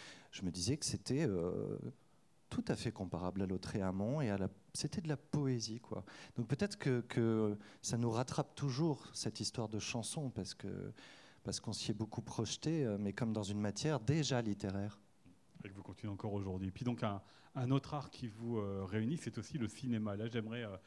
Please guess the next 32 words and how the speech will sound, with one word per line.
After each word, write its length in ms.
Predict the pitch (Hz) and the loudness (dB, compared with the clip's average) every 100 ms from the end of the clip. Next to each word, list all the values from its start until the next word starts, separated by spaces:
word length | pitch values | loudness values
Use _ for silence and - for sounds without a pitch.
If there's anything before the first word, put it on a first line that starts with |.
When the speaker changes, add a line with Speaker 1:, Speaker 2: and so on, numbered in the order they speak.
| - - 110 | -18 -10 -6
Speaker 2:
aussi, 340 | 98 135 131 | -6 -2 -2
euh, 200 | 104 92 - | -2 -4 -6
que 80 | |
la, 340 | 104 101 98 92 | -4 -4 -4 -4
l'un 200 | 101 104 | -4 -2
et 40 | |
l'autre, 280 | 107 143 - | -2 -2 -4
vous 120 | 92 | -2
nous 200 | 107 95 | -2 0
expliquiez 360 | 117 - 117 135 | -2 -4 -8 -6
quelle 160 | - 104 | -4 -4
relation 500 | 107 113 104 - 113 | -2 -4 -4 -8 -8
vous 120 | 101 | -6
avez, 280 | 101 98 107 | -6 -6 -6
euh, 80 | 92 - - - - | -8 -10 -20 -20 -2
au 120 | 143 | 0
cinéma, 440 | 127 - 123 143 143 | 0 -4 -2 -2 -4
puisque, 300 | 101 - 104 | -8 -6 -4
euh, 340 | 101 92 87 - - - 95 90 90 87 90 | -2 -2 -2 -6 -20 -12 -8 -6 -4 -6 -6
certaines 260 | - 98 104 | -8 -6 -4
de 60 | |
vos 120 | 95 98 | 0 0
histoires, 600 | 101 - 123 113 101 90 | 0 -2 0 0 0 -2
euh, 60 | |
y 80 | 92 | -2
passent. 260 | 107 135 - | -2 -4 -2
Puis, 120 | 104 | -2
euh, 160 | 90 90 92 | -2 -4 -6
parfois, 260 | 92 92 110 | -8 -4 -4
vous 180 | 98 98 | -2 -6
êtes, 140 | 92 | -6
euh, 100 | 92 | -6